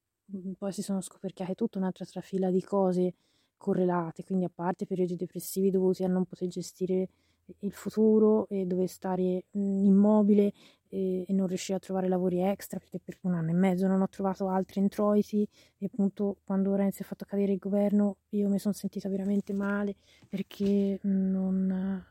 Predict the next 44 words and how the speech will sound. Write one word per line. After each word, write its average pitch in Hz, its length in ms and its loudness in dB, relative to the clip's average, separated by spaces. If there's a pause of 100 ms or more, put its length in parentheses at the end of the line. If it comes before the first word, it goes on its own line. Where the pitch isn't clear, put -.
(120)
sapevo 208 400 0
che 202 140 -2
avrei 190 200 4
fatto 190 380 -2
dei 185 140 2
debiti 190 640 2
ed 208 160 0
erano 240 240 10
inevitabili. 247 640 6
Questa 196 220 0
cosa 247 240 2
mi 208 80 6
ha 196 40 2
fatto - 200 -6
soffrire 220 400 -4
tantissimo 208 720 0
perché, 190 420 -4 (400)
a - 100 -20
parte 196 260 -2
non 202 120 6
essere 190 380 0
abituata 180 420 -2
a 170 40 -4
chiedere, 180 340 0
questo 190 260 -6
fa 175 180 -14
parte 185 280 -8
invece 180 400 -4 (560)
di 190 220 -6
un 226 120 4
altro 214 320 2
aspetto 196 500 -2
de-, 180 380 0
del 180 160 -2
mio 196 320 4
transito 190 600 -2
nettuniano, 185 760 2
perché 190 320 -8
io 196 140 -2
ho 190 140 -2
Giove 190 260 0
in 190 60 2
settima - 340 -8
casa, 175 340 -12